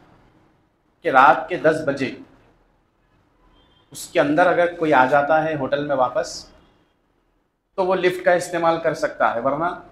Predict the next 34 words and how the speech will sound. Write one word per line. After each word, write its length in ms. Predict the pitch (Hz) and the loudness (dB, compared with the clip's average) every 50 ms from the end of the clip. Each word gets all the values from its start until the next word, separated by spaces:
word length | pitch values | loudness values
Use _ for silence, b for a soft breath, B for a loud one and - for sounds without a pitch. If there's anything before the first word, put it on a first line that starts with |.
| - 147 | -2 -2
दस 160 | 156 151 135 | -2 -2 -2
बजे 200 | 147 147 156 165 | -6 -4 -4 -6
के 140 | 151 - 151 | -6 -6 -2
बाद 260 | 135 135 139 151 156 | 0 2 2 4 4
आएगा 340 | 160 151 147 143 147 156 170 | 4 2 2 2 0 -2 -2
तो 120 | 170 - - | -2 -6 -8
फिर 160 | - 208 202 | -10 -10 -10
सीढ़ियों 440 | - - 156 147 156 165 175 190 185 | -8 -4 -2 -2 0 0 -2 -2 -4
से 120 | 185 185 | -4 -4
ऊपर 200 | 170 170 175 170 | -6 -4 -4 -6
चढ़ना 300 | - - 147 143 143 139 | -4 -4 -6 -6 -6 -8
पड़ेगा। 420 | - 131 113 104 98 - - - - _ _ _ _ _ _ _ _ _ _ _ _ _ _ _ _ _ _ _ _ _ _ _ _ _ _ _ _ _ _ _ _ _ _ _ _ _ _ _ _ _ _ _ _ _ _ _ _ - | -6 -6 -6 -6 -6 -8 -12 -14 -14 _ _ _ _ _ _ _ _ _ _ _ _ _ _ _ _ _ _ _ _ _ _ _ _ _ _ _ _ _ _ _ _ _ _ _ _ _ _ _ _ _ _ _ _ _ _ _ _ -6
तीन 200 | 165 175 180 180 | -6 -4 -4 -2
दोस्तों 340 | 170 175 180 175 - 185 185 | 0 -2 -2 -2 -2 -4 -4
ने 80 | 175 170 | -4 -2
कहा, 300 | 160 160 160 165 165 165 | -2 0 2 4 2 2
"ठीक 280 | 165 - 160 156 160 | 2 -2 -4 -2 0
है, 80 | 170 160 | 0 -2
शर्त 300 | 160 - 160 156 156 165 | 0 2 0 0 0 0
मंजूर 420 | 156 151 143 139 135 160 165 165 | -6 -6 -8 -8 -6 -6 -4 -2
है, 200 | 147 139 131 - - - - - _ _ _ _ _ _ _ _ _ _ _ _ _ _ - 160 | -2 -4 -6 -10 -16 -20 -20 -20 _ _ _ _ _ _ _ _ _ _ _ _ _ _ -4 -4
हम 160 | 165 170 160 | -4 -4 -4
इस 140 | 147 - - | -8 -8 -10
होटल 260 | 143 143 139 156 156 156 | -10 -6 -4 -4 -4 -4
में 260 | 156 151 147 - - - - - _ _ _ _ _ _ _ _ _ - | -4 -6 -6 -8 -12 -16 -20 -20 _ _ _ _ _ _ _ _ _ -8
होटल 280 | 135 139 156 151 151 | -4 -2 -2 -2 -2
के 100 | 151 151 | -2 -4
rules 300 | 139 143 151 156 151 - | -2 0 0 0 -2 -4
के 120 | - 151 139 | -6 -4 -4
हिसाब 300 | 135 139 147 143 147 147 | -4 -2 0 0 0 0
से 160 | - 160 151 | -2 -6 -8
ही 100 | 156 160 | -6 -2
रह 180 | 151 139 143 | -2 -2 -2
लेंगे।" 440 | 139 143 147 156 147 135 117 110 - | -2 -4 -6 -6 -6 -6 -8 -10 -12